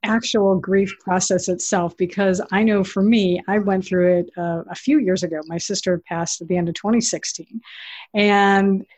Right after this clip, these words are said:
the, the next two years after that were definitely a lot of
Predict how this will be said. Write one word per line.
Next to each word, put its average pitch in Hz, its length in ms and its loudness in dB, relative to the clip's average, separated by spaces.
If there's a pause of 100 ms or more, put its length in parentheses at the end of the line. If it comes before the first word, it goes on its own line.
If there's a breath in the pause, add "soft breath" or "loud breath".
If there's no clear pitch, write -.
(540 soft breath)
the, 208 420 2
the 196 120 0
next 202 380 0
two 247 180 0
years 185 500 2
after 185 340 -2
that 180 200 2
were 180 220 0
definitely 190 600 -2
a 175 80 -2
lot 175 280 0
of 170 280 -4